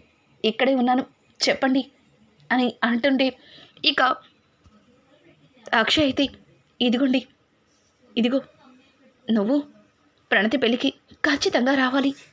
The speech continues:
అని అంటుంటే ఇక అవని శుభలేఖ తీసుకుని, "మీరన్నట్టుగానే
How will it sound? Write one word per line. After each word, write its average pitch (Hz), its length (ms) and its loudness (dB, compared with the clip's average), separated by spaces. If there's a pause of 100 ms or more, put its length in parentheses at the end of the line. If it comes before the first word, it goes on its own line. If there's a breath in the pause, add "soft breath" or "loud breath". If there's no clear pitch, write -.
(140)
అని 269 360 0
అంటుంటే 247 460 -2 (300 loud breath)
ఇక 392 140 0 (160)
అవని 269 280 2
శుభలేఖ 269 400 -2
తీసుకుని, 269 440 -2 (480)
"మీరన్నట్టుగానే 277 720 0